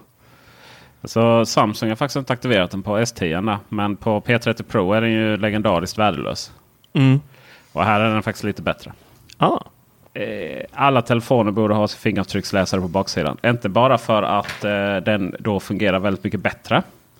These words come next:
Speaker 1: utan för att, eh, det är väldigt naturligt att sätta bak pekfingret exakt där de är på de andra telefonerna.
Speaker 2: Mm.
Speaker 1: Det,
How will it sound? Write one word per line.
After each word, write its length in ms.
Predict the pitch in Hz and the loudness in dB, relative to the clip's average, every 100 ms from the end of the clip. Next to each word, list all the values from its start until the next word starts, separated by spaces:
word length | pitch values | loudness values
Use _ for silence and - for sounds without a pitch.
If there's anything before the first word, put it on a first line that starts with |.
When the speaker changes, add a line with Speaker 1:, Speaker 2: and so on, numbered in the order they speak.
| _ _ - - - _ | _ _ -20 -20 -20 _
Speaker 1:
utan 400 | 92 98 101 92 | -8 -4 -2 -2
för 400 | - 101 92 - | 2 4 4 0
att, 380 | 90 92 - - | -2 -2 -4 -4
eh, 80 | 92 | -2
det 120 | 92 | 0
är 20 | |
väldigt 280 | 107 131 92 | 0 0 -2
naturligt 680 | 98 - 175 117 95 98 - | -6 -2 2 2 2 -2 -4
att 80 | 101 | -4
sätta 240 | 107 107 | -2 0
bak 540 | 95 107 82 - - - _ _ _ _ _ _ _ _ - - _ _ | 2 2 2 -6 -20 -20 _ _ _ _ _ _ _ _ -20 -20 _ _
pekfingret 640 | 127 117 - 73 90 - - - _ _ _ | -2 -2 -2 -4 -4 -8 -16 -20 _ _ _
exakt 500 | 113 - - 104 - | -6 -2 0 0 0
där 160 | 117 98 | 0 2
de 140 | 98 | 2
är 120 | 95 | 0
på 120 | 73 104 | 0 0
de 120 | 110 | 2
andra 160 | 92 | 2
telefonerna. 420 | 92 135 175 - - _ | 0 2 2 0 -10 _
Speaker 2:
Mm. 220 | 120 110 104 _ _ - - _ _ _ _ - | -8 -8 -12 _ _ -20 -20 _ _ _ _ -10
Speaker 1:
Det, 140 | 123 | -8